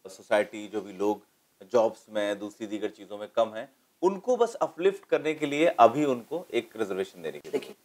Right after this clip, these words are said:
Speaker 2: में simple सी बात है कि अगर इस वक्त कम है, वो एक natural force of demand and supply and capability की वजह से जो selection of the fittest का मामला है job के लिए, जो market में सबसे suitable candidate होगा, वो select होगा।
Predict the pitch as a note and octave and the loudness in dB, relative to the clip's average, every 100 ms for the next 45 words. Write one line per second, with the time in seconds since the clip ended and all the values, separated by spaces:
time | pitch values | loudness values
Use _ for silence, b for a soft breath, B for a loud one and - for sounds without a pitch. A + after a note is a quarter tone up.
0 | _ - F#3+ - C#3 F#3 E3 C3 A2+ G#2 | _ -18 -18 -14 -4 0 0 -2 -12 -16
1 | A#2+ E3+ - _ _ _ - - B2+ G3 | -12 -14 -14 _ _ _ -10 -8 0 0
2 | - D3+ - D3+ - E3+ F3 B2+ - D#3+ | -2 -8 -6 -6 -4 -4 -4 -6 -16 -14
3 | D#3+ E3+ F#3+ F#3 A#2+ B2 D3+ - - G3+ | 0 4 4 2 -8 -20 -20 -20 -4 -2
4 | F#3 - D#3+ F3 F3+ E3 C3+ C3 C3+ D3 | -2 -6 0 0 0 -4 -6 -4 -2 -4
5 | D#3+ D3+ C3+ B2+ - B2 C3 D3+ - _ | -6 -8 -8 -16 -4 0 2 0 -6 _
6 | _ C#3+ - D#3 E3+ D#3 D3 C#3 E3 G#3+ | _ -14 -4 -2 0 -2 -4 -8 -14 -14
7 | - _ _ _ E3 B2+ C3 C#3 F3 F3+ | -18 _ _ _ -20 -6 -2 2 0 -2
8 | G#3 C#4 - _ _ C#3 - E3+ - G3 | -4 -4 -6 _ _ -16 -2 -2 -2 -10
9 | F3 D#3+ - D3+ G#3+ - E3 C#3 C3+ E3+ | -12 -12 -12 -2 -2 0 -4 -2 0 2
10 | D#3 C#3+ C3+ C#3+ C#3 A#2 A#2+ G#3+ - _ | 0 2 2 2 -4 -10 -10 -14 -16 _
11 | _ E3+ E3 D#3+ G#3 G#3 G3+ G3+ A#3 - | _ -2 0 -2 -4 -6 -6 -6 -6 -6
12 | F#3+ A3 G#3+ F3+ F3 F#3+ F#3 F3 A#3+ A#3 | -6 -2 0 -2 0 0 0 2 2 2
13 | G#3+ G#3+ G#3+ B2 | 0 -2 -2 -10